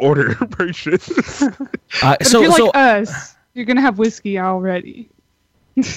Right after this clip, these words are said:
Speaker 2: there is a, I know that this is a thing. Like, people do
Speaker 1: Yeah.
Speaker 2: little, I don't know what it's called, but, you know, the, oh, the idea of the Irish
Speaker 1: Irish
Speaker 2: coffee
Speaker 1: coffee.
Speaker 2: or whatever. You know, you add,
Speaker 1: Yeah.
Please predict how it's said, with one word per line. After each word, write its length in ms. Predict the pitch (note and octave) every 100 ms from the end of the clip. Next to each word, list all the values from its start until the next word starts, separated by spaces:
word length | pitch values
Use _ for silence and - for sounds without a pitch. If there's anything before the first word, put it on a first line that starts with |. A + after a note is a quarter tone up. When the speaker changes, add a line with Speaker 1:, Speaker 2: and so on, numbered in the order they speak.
| -
Speaker 2:
there 240 | C3 F#3+ B3
is 200 | G#3+ F3
a, 640 | F3 D3+ C3+ B2 G2 - - - - _ _ C#2+ -
I 160 | E3+ B3+
know 180 | B3
that 120 | A3+ D#3
this 140 | D3
is 100 | B2+
a 80 | B2
thing. 340 | - C3+ F2 A2
Like, 200 | B2 -
people 240 | E3 D#3
do 540 | C3 D#3 C#3+ B2 A2 A2
Speaker 1:
Yeah. 80 | - _ _ _ _ _ A#2
Speaker 2:
little, 320 | C3 C#3+ C3
I 80 | D3
don't 80 |
know 80 | D#3
what 100 | D3
it's 100 | C3
called, 300 | - C3+ A#2
but, 160 | A2 B2
you 80 | B2+
know, 160 | A#2
the, 160 | A2 C3
oh, 120 | C3+
the 100 | C#3+
idea 180 | C3+ C#3
of 60 | B2
the 100 | A#2+
Irish 140 | B2
Speaker 1:
Irish 180 | A#2+ -
Speaker 2:
coffee 380 | C3 A#2 A2 G2
Speaker 1:
coffee. 120 | A2+
Speaker 2:
or 80 | A#2+
whatever. 240 | A2+ A2
You 80 | A2+
know, 60 | A#2+
you 140 | A#2+
add, 260 | A#2+ A#2+
Speaker 1:
Yeah. 60 | A2